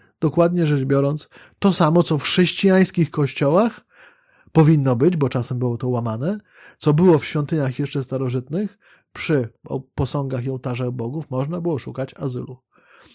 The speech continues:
„Wobec swoich miejsc świętych Słowianie odnoszą się z taką czcią, że obejścia świątyni nie pozwalają zbezcześcić nawet krwią wroga.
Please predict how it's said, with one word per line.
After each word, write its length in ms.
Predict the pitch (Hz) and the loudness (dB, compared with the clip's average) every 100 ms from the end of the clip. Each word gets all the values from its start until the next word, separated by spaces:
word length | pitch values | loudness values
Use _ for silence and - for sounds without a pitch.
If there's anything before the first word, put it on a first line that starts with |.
| - - | -20 -4
„Wobec 360 | 127 165 160 - | 2 4 4 0
swoich 500 | - 202 247 180 151 | -2 2 2 0 -2
miejsc 540 | 143 185 175 - - - | 2 2 2 -4 -18 -14
świętych 880 | - - 139 117 104 131 185 - _ _ _ _ _ - | -12 -2 0 0 -4 -4 -4 -6 _ _ _ _ _ -14
Słowianie 600 | - 160 139 196 214 151 | 0 2 4 2 0 0
odnoszą 520 | 135 156 190 185 151 | -2 0 -2 -2 -4
się 240 | 147 127 | -4 -6
z 160 | - - | -6 -6
taką 320 | 202 - 240 | -6 -6 -10
czcią, 520 | - - 127 139 208 _ _ _ _ - | -10 -6 -6 -6 -10 _ _ _ _ -2
że 220 | 151 - | -2 2
obejścia 680 | 156 131 202 208 - 208 | 0 4 2 2 -2 -2
świątyni 580 | - - 156 139 196 196 | -2 -4 -4 -2 0 0
nie 160 | 151 196 | 0 -2
pozwalają 580 | 208 160 139 151 175 135 | -2 -2 0 0 2 0
zbezcześcić 840 | 123 135 127 - 185 - 185 143 | 0 -2 -4 -4 -4 -2 -6 -4
nawet 440 | 139 180 208 - | -4 -2 0 -2
krwią 460 | - - - 185 175 | -6 -14 -4 -2 0
wroga. 420 | 160 160 123 - | 2 2 0 -6